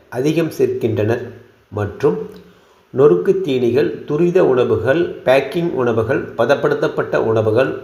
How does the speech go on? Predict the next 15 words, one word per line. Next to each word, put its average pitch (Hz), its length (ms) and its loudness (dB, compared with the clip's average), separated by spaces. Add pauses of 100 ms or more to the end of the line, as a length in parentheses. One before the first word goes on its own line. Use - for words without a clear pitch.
ஊறுகாய், 120 600 2 (140)
சாஸ், 131 460 2 (880)
பாப்கார்ன், 143 600 2 (200)
பாலாடை 127 580 2
கட்டி, - 600 -8 (220)
எண்ணெய் 143 580 -2 (120)
இவற்றாலும் 123 1120 2
உடலில் 139 640 -2
உப்பு 127 500 -2
அதிகரிக்கும். 113 760 0 (1800)
உப்பை 202 440 4
நாம் 190 320 2
உண்ண 165 300 0
ஆரம்பித்த 143 680 0
பின்தான் 120 720 -2